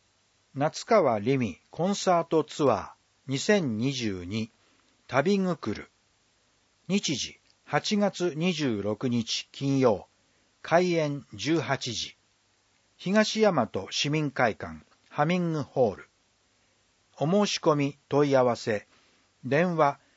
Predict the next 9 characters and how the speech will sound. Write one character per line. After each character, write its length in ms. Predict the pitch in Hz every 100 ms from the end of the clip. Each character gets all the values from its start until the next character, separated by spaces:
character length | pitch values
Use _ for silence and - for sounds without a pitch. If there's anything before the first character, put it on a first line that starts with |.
| _ _
零 260 | 131 190 208
四 340 | 196 127 98
二 280 | 101 113 - _ _ _
五 220 | 131 190
九 380 | 196 - 165 104
零 260 | 117 131 98
の 160 | 85 - _ _ 123
四 360 | 143 190 190
四 320 | 190 156 98